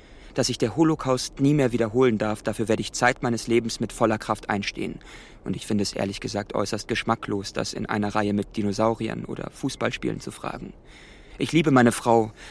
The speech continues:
aus vollem Herzen und erinnere mich gern an meine Kindheit zurück und die damit verbundenen Erlebnisse. Die Bürde, von Millionen Menschen geliebt zu werden, aber selbst nur wenige zu lieben, trage ich aufrecht und mit Stolz. Und ich denke, die B R D ist als Staat ganz okay,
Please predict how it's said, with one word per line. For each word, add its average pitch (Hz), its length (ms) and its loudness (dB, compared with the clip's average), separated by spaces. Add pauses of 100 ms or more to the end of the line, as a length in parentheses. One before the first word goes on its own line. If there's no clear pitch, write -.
aus 110 160 2
vollem 120 360 4
Herzen 104 440 -2
und 113 200 -4
erinnere 120 440 0
mich 110 240 0
gern 117 280 4
an 110 140 -2
meine 98 220 0
Kindheit 113 420 -4
zurück - 420 -8
und 107 140 -4
die 107 80 -4
damit 101 260 0
verbundenen 104 500 -2
Erlebnisse. - 680 -4 (840)
Die 120 80 -6
Bürde, 139 320 4
von 123 300 0
Millionen 120 420 4
Menschen 123 400 0
geliebt 110 340 -4
zu - 180 -6
werden, 117 360 -2 (460)
aber 104 200 0
selbst 110 320 4
nur 104 200 2
wenige 127 320 4
zu - 140 -4
lieben, 101 340 0
trage 113 280 2
ich - 140 -4
aufrecht 139 380 0
und 120 80 -6
mit - 120 -6
Stolz. - 500 -6 (720)
Und - 100 0
ich 151 100 -6
denke, 135 220 0
die 127 120 -2
B 120 120 0
R - 140 -2
D 127 200 2
ist - 260 -4
als 120 120 0
Staat 120 260 2
ganz 113 200 0
okay, 104 300 -6